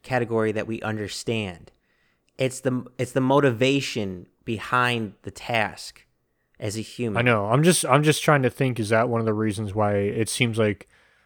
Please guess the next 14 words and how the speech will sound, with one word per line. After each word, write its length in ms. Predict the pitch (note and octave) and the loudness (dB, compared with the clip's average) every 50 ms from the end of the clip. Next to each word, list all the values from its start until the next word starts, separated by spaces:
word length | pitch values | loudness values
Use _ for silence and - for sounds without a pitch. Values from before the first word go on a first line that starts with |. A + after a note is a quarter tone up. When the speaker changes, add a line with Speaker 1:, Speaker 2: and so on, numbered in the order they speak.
| _ _ - | _ _ 0
Speaker 2:
I 60 | A#2+ | 2
mean, 220 | B2 B2 A#2+ A#2+ | 4 4 6 6
look 160 | C#3 D3+ - | 6 6 6
at 280 | D3+ C#3 C3 B2 B2+ - _ _ _ _ _ | 8 8 8 6 6 2 _ _ _ _ _
Ford, 720 | - - - - C3 B2 B2 B2 A#2 A#2 A2+ A2 A2 - | -18 -8 0 2 4 6 6 4 4 2 0 -6 -6 0
Dodge, 420 | - A#2 A2 A2 A2 A2 A2 G#2+ G2+ | 2 4 4 4 4 2 2 0 -4
Chevy, 720 | - - - - - B2 A2+ G#2 A2 A2 G#2+ G#2 G#2 G2+ _ _ _ _ _ - | -10 -10 -6 0 2 2 2 4 2 0 0 0 -2 -4 _ _ _ _ _ -2
Toyota 440 | - A#2 A2 G#2+ G#2+ G2+ G#2+ G#2 - | 2 4 4 4 4 4 2 0 0
truck 260 | - - B2+ A2 - | 2 2 2 2 2
commercials. 680 | - G#2+ G2 G2 F#2+ F2+ - - G#2 A2+ A2+ - - - _ _ _ _ _ _ _ - | 0 -4 -4 -4 -4 -4 -6 -8 -10 -10 -10 -14 -16 -20 _ _ _ _ _ _ _ -6
It 120 | C#3 B2 A#2 | 0 4 6
all, 300 | B2 C3 C3+ C3 C3+ - | 6 6 6 6 4 2
it 120 | A#2+ A#2 | 2 2
all 300 | B2+ C3 C3 C3 B2 A#2+ | 4 4 4 4 2 2